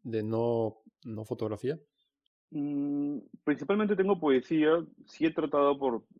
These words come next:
Speaker 2: tener como todo lo que sacado, autores que me, que me gustan mucho. Y, y como no tengo tanta diversidad, pero de los autores que me gustan, sí tengo bastantes cosas.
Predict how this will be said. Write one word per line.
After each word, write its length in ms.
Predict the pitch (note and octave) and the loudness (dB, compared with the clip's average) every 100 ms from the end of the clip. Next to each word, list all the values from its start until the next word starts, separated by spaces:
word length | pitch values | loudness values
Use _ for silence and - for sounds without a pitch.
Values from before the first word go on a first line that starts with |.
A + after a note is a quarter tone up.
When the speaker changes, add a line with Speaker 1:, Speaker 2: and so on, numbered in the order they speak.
| - | -16
Speaker 2:
tener 380 | - A2+ A#2 B2 | -6 -2 0 0
como 300 | B2 A#2+ A2 | -2 -4 -4
todo 260 | - B2 B2+ | 0 2 2
lo 120 | B2 | -2
que 340 | G#2 G#2+ G#2 G2 | -4 -6 -6 -8
sacado, 640 | - G#2+ A2+ A#2 A#2 A#2+ _ - | -12 -10 -2 -2 -2 -4 _ -10
autores 380 | G#2+ A#2 A#2 | -4 -2 -4
que 100 | - | -4
me, 380 | A2+ G#2+ G2+ F#2+ - | -6 -6 -6 -10 -12
que 80 | - | -10
me 60 | G#2+ | -6
gustan 320 | A2+ - A#2+ | -6 -4 -4
mucho. 400 | B2 A#2+ A#2 A#2 _ _ _ | -2 -4 -10 -12 _ _ _
Y, 140 | B2 G#2+ | -10 -4
y 60 | B2 | -4
como 220 | G#2+ A#2+ | 0 2
no 120 | C3 | 2
tengo 240 | C3+ D3+ D#3+ | 4 2 2
tanta 240 | D#3+ D#3 | 2 2
diversidad, 540 | D#3 C#3+ A#2+ B2+ C3 C#3+ | 4 4 2 0 0 2
pero 160 | B2 | 0
de 100 | A#2 | 0
los 100 | A2 | -2
autores 280 | A2 A2+ C#3 | -4 -4 -4
que 120 | C#3 | -2
me 60 | A2+ | -4
gustan, 440 | A#2 C3+ - C3 B2 | -4 -6 -6 -8 -8
sí 200 | - B2 | -10 -4
tengo 220 | B2 A#2+ | -2 -2
bastantes 380 | A2 - A2 A#2 | -4 -6 -10 -6
cosas. 380 | B2 A2+ B2 | -4 -4 -8